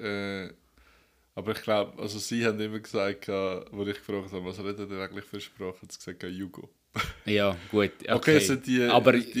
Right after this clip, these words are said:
Speaker 1: ehemaligen Sprachen aus dem, aus,
Speaker 2: Ja,
Speaker 1: aus,
Speaker 2: oder
Speaker 1: aus
Speaker 2: es
Speaker 1: dem
Speaker 2: ist,
Speaker 1: jugoslawischen
Speaker 2: ja.
Speaker 1: Raum.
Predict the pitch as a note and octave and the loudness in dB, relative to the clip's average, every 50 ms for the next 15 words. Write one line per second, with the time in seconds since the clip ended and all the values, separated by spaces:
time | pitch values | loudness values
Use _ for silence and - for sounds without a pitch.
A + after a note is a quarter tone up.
0 | B2+ B2+ C3 C3 C3 B2 A#2+ A#2+ A#2 A#2 A#2 A2+ A#2+ A#2 A2+ A2+ A2 - - - | 4 4 6 4 6 6 6 6 6 4 0 0 0 2 2 2 0 -2 -6 -6
1 | - G#2+ G#2 G#2+ A2+ - - A2+ G#2+ G#2+ G2 G#2 G2+ G2+ G2 G2 F#2+ F#2+ G2 - | -2 2 2 2 2 0 -4 -6 -6 -6 -8 -8 -10 -10 -10 -10 -10 -12 -12 -12
2 | G2+ G#2 G2 - - A2 A2 G#2+ G#2 G2 F2+ E2+ D#2+ - - - G2+ F#2+ F#2 F#2+ | -12 -12 -12 -8 -2 4 6 6 6 6 4 2 -8 -14 -12 -8 -8 -6 -6 -6
3 | F#2 F#2+ F#2 F#2 F#2 F#2 F#2+ F#2+ F#2+ F#2 F#2+ F2+ F#2 F#2+ F#2 F2 - - - - | -6 -8 -8 -10 -12 -12 -12 -12 -8 -6 -6 -4 -4 -6 -6 -8 -10 -12 -16 -18